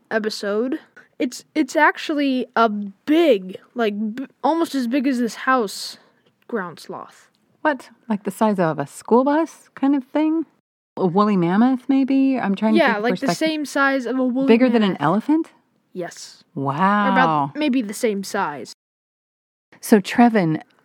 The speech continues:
Speaker 2: uh, I happened to actually find a myth this week
Speaker 1: Mm.
Speaker 2: about the saber-toothed tiger that I want to bust.
Speaker 1: Oh, really?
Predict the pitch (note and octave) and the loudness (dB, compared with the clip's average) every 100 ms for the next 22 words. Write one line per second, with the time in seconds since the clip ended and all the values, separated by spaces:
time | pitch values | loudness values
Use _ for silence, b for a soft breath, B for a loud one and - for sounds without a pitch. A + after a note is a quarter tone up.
0 | - F3 E3 E3 - E3+ A3 B3 C4+ C4 | -4 0 2 0 -2 0 2 2 2 4
1 | G#3 - D3 D3 - E3+ D#3 - F3+ G#3 | 2 0 -4 -4 0 2 0 0 0 4
2 | A#3 G#3 E3+ b b b b D3+ D#3 G3+ | 4 2 -2 b b b b 0 2 2
3 | F3+ C3+ - _ _ _ _ _ A3+ D#3+ | 2 -2 -6 _ _ _ _ _ -4 0
4 | E3 - D#3+ C#3+ C3+ - - - D3+ D#3 | 0 0 -2 0 -2 -4 -8 -6 -2 -2
5 | D#3+ F#3+ - - D3+ - D#3 D3+ C#3+ D#3 | 0 -2 -4 -4 -4 0 0 0 0 -2
6 | - D3+ C#3+ C#3+ C#3+ C#3+ - - _ D#3 | -2 -2 0 0 0 -2 -2 -10 _ -4
7 | C#3+ C#3 C#3+ C#3 C3+ _ - D#3+ C#3 - | -2 -2 -4 -6 -8 _ -2 -2 -4 -14
8 | - - B B E4+ D4+ G3 A#3 | -20 -20 B B -6 -6 -6 -10